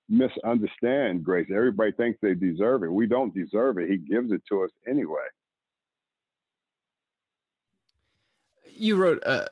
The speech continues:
Speaker 2: about a metaphor of, of R B Is, runs,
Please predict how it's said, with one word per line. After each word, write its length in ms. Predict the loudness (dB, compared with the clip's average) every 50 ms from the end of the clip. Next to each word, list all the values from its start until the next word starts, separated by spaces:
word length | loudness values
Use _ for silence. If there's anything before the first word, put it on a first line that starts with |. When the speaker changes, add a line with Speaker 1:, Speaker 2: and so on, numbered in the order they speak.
| -12 -16 -10 -6
Speaker 2:
about 300 | -4 0 2 2 2 2
a 20 | 2
metaphor 540 | 2 2 0 0 -2 -2 -2 0 0 0
of, 280 | 0 -2 -4 -6 -10 -16 -18 -12
of 180 | -10 -8 -6 -6
R 140 | -4 -6 -4
B 140 | -4 -4 -2
Is, 300 | -2 0 -2 -2 -4 -6
runs, 420 | -6 -6 -6 -4 -6 -8 -10 -12